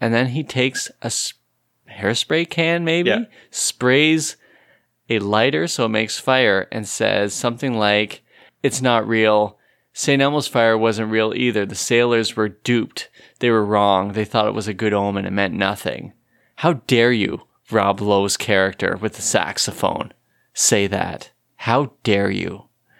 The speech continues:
Speaker 2: Shame on you.
Speaker 1: Shame on you. It means something. Saint Elmo's fire does mean something. And when you see a spectral phenomenon,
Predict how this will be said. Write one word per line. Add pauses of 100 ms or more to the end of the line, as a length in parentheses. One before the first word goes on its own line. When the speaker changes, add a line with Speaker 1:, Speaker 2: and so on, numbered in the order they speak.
(560)
Speaker 2:
Shame
on
you.
Speaker 1:
Shame
on
you.
It
means
something. (480)
Saint
Elmo's
fire
does
mean
something. (220)
And
when
you
see (220)
a
spectral
phenomenon,